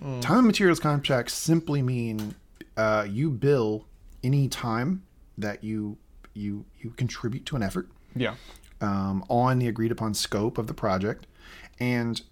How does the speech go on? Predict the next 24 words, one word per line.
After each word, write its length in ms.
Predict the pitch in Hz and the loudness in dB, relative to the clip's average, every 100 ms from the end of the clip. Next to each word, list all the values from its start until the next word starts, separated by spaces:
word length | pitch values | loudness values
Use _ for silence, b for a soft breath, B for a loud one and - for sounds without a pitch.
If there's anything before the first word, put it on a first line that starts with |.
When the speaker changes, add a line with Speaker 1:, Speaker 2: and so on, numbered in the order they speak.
| - - | -14 -6
Speaker 2:
you 120 | 123 | -2
pass 360 | - 135 131 - | 4 6 4 2
through 220 | 127 117 | 2 2
any 120 | 110 | 2
materials 640 | 107 - 110 104 104 107 | -2 -2 0 0 0 0
with 280 | 220 208 - | 0 0 2
maybe 220 | 139 120 117 | 0 2 0
some 160 | 117 | -2
indirect 440 | 107 104 104 98 - | -2 0 0 -2 -4
loads 320 | 98 98 92 | -2 -2 -4
or 60 | 98 | -4
something 380 | - 98 95 95 | -2 -2 -2 -4
to 80 | - | -4
cover 220 | 101 95 | -4 -2
your 120 | 95 | -2
administrative 540 | 90 90 92 - 85 - | -2 -4 -4 -6 -8 -6
cost. 360 | - - - - - | -8 -8 -14 -18 -14
Speaker 1:
It's 320 | - 131 - - B B B B - | -8 -8 -8 -16 B B B B 0
absolutely 500 | 156 156 - 156 135 | 0 0 -6 -4 0
the 100 | 120 | 2
easiest 340 | 117 117 123 - | 2 0 -2 0
contract 440 | 113 110 110 - | -2 2 -2 -2
to 60 | - | -10
pad. 500 | - 113 104 101 | -8 -4 -4 -6